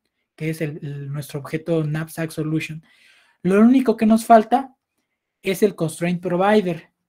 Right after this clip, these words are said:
¿sí? ¿En dónde se encuentra el constraint provider? Pues bueno, aquí en, en la parte izquierda, en donde tenemos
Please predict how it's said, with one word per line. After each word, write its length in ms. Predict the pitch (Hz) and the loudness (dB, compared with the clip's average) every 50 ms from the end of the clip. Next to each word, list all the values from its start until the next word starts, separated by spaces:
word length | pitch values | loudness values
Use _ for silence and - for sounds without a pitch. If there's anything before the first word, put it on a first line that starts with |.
| _ _ | _ _
¿sí? 300 | - - 208 226 226 - - - _ _ _ _ _ _ - | -10 -6 -6 -6 -6 -8 -16 -20 _ _ _ _ _ _ -6
¿En 160 | 180 175 175 | -4 0 2
dónde 220 | 214 240 262 254 | 2 2 2 0
se 100 | 254 - | -2 -6
encuentra 340 | 196 175 - 220 226 226 226 | -6 -2 0 0 0 0 0
el 60 | 220 | -4
constraint 400 | 226 180 160 165 - 190 202 202 | -2 -6 -8 -6 -4 -6 -6 -4
provider? 640 | - 214 214 208 220 214 208 202 214 233 - - _ _ _ _ _ _ _ _ _ _ _ | -2 -2 2 2 4 4 4 2 0 -2 -4 -6 _ _ _ _ _ _ _ _ _ _ _
Pues 160 | - 165 156 | -8 -8 -4
bueno, 380 | 165 180 180 160 156 135 - _ _ - | -2 -2 0 -2 -2 -6 -10 _ _ -10
aquí 380 | - 165 160 160 - 233 247 | -8 -8 -8 -6 -4 -2 0
en, 320 | 262 247 233 220 208 202 - | 2 2 2 2 0 -2 -6
en 120 | - 175 165 | -8 -6 -6
la 120 | 165 165 | -6 -2
parte 260 | - 202 208 226 - | -2 -2 -2 -2 -4
izquierda, 520 | 220 - - - 220 208 202 196 202 208 202 | -8 -8 -6 -2 0 0 0 0 -2 -2 -2
en 80 | 185 | -2
donde 260 | 165 156 156 147 151 | -4 -4 -6 -6 -8
tenemos 680 | 139 - 156 156 170 190 196 190 190 196 208 - - | -8 -8 -4 -4 -2 -2 -4 -4 -4 -6 -8 -10 -14